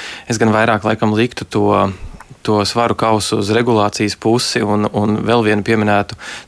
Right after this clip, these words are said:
nevis tā finanšu spēja, bet, uh, un nevajadzēšana aizņemties, bet arī viss tas, ko mēs piedzīvojām tenīs desmit gadi un līdz šim brīdim. Es domāju, ka maz cilvēkus mēs satiksim, pat gribot, kas nebūs dzirdējuši par ātriem kredītiem un arī to negatīvajām sekām. Līdz ar to, es domāju, tas arī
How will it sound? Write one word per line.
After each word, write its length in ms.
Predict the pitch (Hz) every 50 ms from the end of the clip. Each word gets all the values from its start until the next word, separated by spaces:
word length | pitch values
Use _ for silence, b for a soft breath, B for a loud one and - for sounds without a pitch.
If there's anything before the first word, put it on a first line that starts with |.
| -
nevis 220 | 113 110 104 - -
tā 140 | 107 101 104 117 -
finanšu 460 | - - 113 107 110 107 - - -
spēja, 440 | - - 113 117 127 135 143 143 120
bet, 380 | 95 95 110 101 101 101 - _ -
uh, 80 | 104 95 98
un 140 | 98 98 92 - - - - -
nevajadzēšana 680 | 107 113 131 139 127 110 104 107 107 101 - 110 110 113 110
aizņemties, 400 | 101 104 95 - 104 95 95 90
bet 160 | 95 - -
arī 160 | 104 101 95
viss 320 | 92 101 110 - - - -
tas, 160 | - 107 -
ko 160 | - - 98
mēs 240 | 95 98 92 - -
piedzīvojām 640 | 127 117 95 98 95 90 90 92 92 92 90 90 90
tenīs 380 | - 95 92 90 90 - - - _ - - -
desmit 340 | 95 101 - - 113 95
gadi 260 | 92 110 107 98 98 98
un 100 | 98 98
līdz 160 | 101 - - -
šim 120 | 107 98
brīdim. 340 | 95 113 117 110 101 101 101 B B B B B B B B B - -
Es 100 | 98 98 95
domāju, 340 | 104 101 104 101 101 101 -
ka 180 | - 107 98 98 98 104
maz 400 | 101 101 101 110 113 101 - -
cilvēkus 540 | - - 107 104 104 101 101 98 - - -
mēs 200 | 101 98 95 - -
satiksim, 420 | 117 113 - 110 - - - 101 95
pat 140 | - 92 92
gribot, 340 | 107 113 113 110 104 104 -
kas 160 | - 104 -
nebūs 320 | - 113 104 107 117 110 98
dzirdējuši 560 | 107 117 104 101 101 - - 104 - - -
par 180 | - - 104 101
ātriem 300 | 104 - 110 104 98 - -
kredītiem 480 | 110 113 110 110 101 98 - 98 98 98
un 80 | 107
arī 140 | 107 104 98 -
to 140 | 98 101 104
negatīvajām 560 | 110 110 107 - - 98 95 98 98 98 92
sekām. 400 | - - 107 - - 104 95 107
Līdz 180 | 107 - - -
ar 60 | -
to, 120 | 117 110 98
es 60 | 92
domāju, 260 | 110 107 107 101 -
tas 140 | - - - 104
arī 140 | 107 98